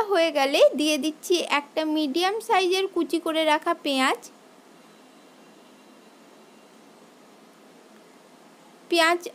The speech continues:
আর রসুন দিয়ে দিচ্ছি, রসুন কুচি। এই দুটো উপকরণকে আমি খুব ভালোভাবে এখন ভেজে নেব। আর সরি ফ্রেন্ডস, পেঁয়াজ কুচিটা আমার আগে দেখানো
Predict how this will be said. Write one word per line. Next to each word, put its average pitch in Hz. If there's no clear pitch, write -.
আর 320
রসুন 330
দিয়ে 302
দিচ্ছি, 294
রসুন 320
কুচি। 302
এই 349
দুটো 370
উপকরণকে 349
আমি 359
খুব 359
ভালোভাবে 294
এখন 349
ভেজে 285
নেব। 262
আর 285
সরি 320
ফ্রেন্ডস, 415
পেঁয়াজ 302
কুচিটা 330
আমার 311
আগে 277
দেখানো 359